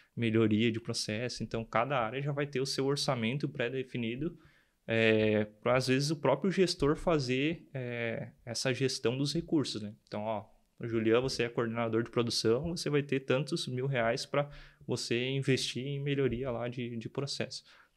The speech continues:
Então, o coordenador de produção vai fazer a gestão do seu orçamento, o coordenador de, de manutenção vai fazer a gestão do orçamento dele, e assim, normalmente, eles vão fazendo os recursos, né? E aí sempre que entra aquela questão também de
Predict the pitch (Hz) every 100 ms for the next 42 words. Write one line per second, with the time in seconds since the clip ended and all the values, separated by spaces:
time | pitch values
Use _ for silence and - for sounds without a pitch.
0 | _ _ - 107 110 110 107 - 110 113
1 | 113 110 113 - 120 113 120 151 131 117
2 | 117 120 - 120 120 - 117 - 107 120
3 | 160 - 123 117 113 110 110 113 113 117
4 | 113 110 110 110 113 117 - 117 - 123
5 | 110 113 113 - - 117 113 120 117 113
6 | - 113 113 123 113 117 180 - - _
7 | - 113 113 113 - 113 147 135 143 135
8 | 120 - 139 143 147 147 147 123 143 139
9 | 120 123 120 147 156 139 - 110 113 117
10 | - 120 139 185 - 151 165 - 151 151
11 | 143 139 143 147 123 127 156